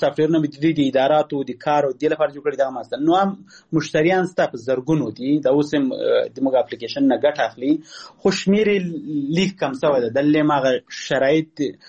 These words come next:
دي او دغه اقتصادي وضعیت چې په افغانستان کې خلکو سره مخ دي. ولې بیا هم امیدواري شته، ځکه افغانستان کې هم،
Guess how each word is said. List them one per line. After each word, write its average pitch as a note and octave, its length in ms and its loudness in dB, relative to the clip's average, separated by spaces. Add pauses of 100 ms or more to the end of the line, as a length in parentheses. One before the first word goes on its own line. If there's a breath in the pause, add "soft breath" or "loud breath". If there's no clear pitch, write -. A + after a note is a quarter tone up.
(340 loud breath)
دي C3+ 180 4
او B2+ 120 4
دغه B2+ 200 2
اقتصادي C3 380 0
وضعیت C3+ 400 0
چې A#2+ 100 -8
په A#2+ 80 2
افغانستان A#2+ 440 -4
کې A#2+ 140 -4 (380)
خلکو A#2+ 320 0
سره A#2 120 0
مخ B2 240 0
دي. D#3+ 120 2 (440 loud breath)
ولې G3+ 240 2
بیا G3 140 2
هم G3 80 -2 (120)
امیدواري D3+ 540 0
شته، - 280 -2
ځکه B2+ 180 -6
افغانستان B2+ 480 -2
کې D3+ 140 -4
هم، D3 80 6